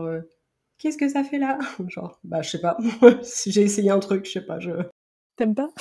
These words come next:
Speaker 1: je comprends pas. »
Speaker 2: C'est innovant pourtant.
Speaker 1: Ouais, c'est un peu frais.
Speaker 2: <laughs>
Speaker 1: Tu disais, du coup, t'écris plutôt à ton bureau dans un cadre un peu, euh,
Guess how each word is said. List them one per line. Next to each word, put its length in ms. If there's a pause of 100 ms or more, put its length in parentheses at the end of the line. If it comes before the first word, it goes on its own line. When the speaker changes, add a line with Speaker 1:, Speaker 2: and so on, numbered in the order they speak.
(840)
Speaker 1:
je 100
comprends 300
pas. » 220 (1120)
Speaker 2:
C'est 120
innovant 360
pourtant. 300 (360)
Speaker 1:
Ouais, 100
c'est 100
un 60
peu 120
frais. 300
Speaker 2:
<laughs> 40 (1700)
Speaker 1:
Tu 100
disais, 200
du 100
coup, 80
t'écris 280
plutôt 220
à 80
ton 160
bureau 300
dans 200
un 60
cadre 320
un 80
peu, 320
euh, 140